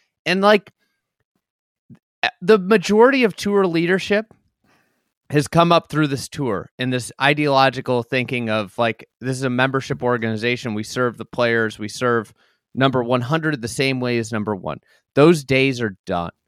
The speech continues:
They are, they're over, and it's time for just a reboot. And this is not,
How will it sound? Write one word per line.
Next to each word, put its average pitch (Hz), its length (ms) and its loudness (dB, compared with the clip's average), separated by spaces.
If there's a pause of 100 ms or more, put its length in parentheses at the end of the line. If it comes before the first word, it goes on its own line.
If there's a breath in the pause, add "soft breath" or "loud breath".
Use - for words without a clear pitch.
(520)
They 123 140 2
are, 123 180 2 (460)
they're 131 260 4
over, 202 540 6 (760)
and 147 520 2 (420)
it's 160 240 -4
time 160 680 0 (120)
for 120 220 -4
just 113 300 -4
a 117 40 2
reboot. 95 500 -6 (200)
And 139 120 -2
this 185 140 0
is 156 200 -4
not, 139 400 2